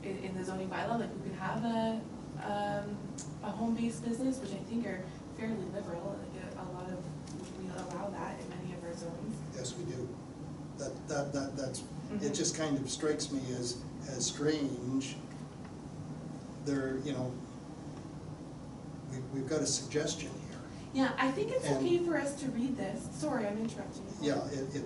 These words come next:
Speaker 2: well, all, all I was going to say is we've got a suggestion here that something needs to change.
Speaker 1: Mm-hmm.
Speaker 2: And I'm, I'm trying to find out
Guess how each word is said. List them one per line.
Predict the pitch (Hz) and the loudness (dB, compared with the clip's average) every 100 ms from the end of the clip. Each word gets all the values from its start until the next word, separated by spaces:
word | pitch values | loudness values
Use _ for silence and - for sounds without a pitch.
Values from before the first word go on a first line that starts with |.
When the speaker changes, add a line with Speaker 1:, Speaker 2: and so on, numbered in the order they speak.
| - | 0
Speaker 2:
well, | 139 117 | 0 2
all, | 123 120 123 | 2 2 2
all | 131 127 | 2 2
I | |
was | 123 - | 2 0
going | 143 120 | 0 0
to | - | 0
say | 156 151 | 2 2
is | - - | 2 -2
we've | - | 0
got | 135 131 | 0 0
a | |
suggestion | - - - 139 - - - | 0 0 0 0 0 -2 -2
here | 120 120 | 0 0
that | 117 117 - - - - - | -2 -4 -6 -8 -8 -8 -6
something | - 151 139 127 | -2 -2 -2 -2
needs | 127 131 - | 0 0 -2
to | - | -2
change. | 170 180 190 - - - - - - 233 | 2 2 2 0 -4 -6 -8 -8 -4 4
Speaker 1:
Mm-hmm. | 233 226 214 - - | 4 4 0 -4 -4
Speaker 2:
And | 127 123 123 - - - | -2 -2 -4 -6 -8 -8
I'm, | - | -4
I'm | - | -4
trying | 120 135 123 | 0 0 0
to | - | 0
find | 131 127 | -2 0
out | 120 | 0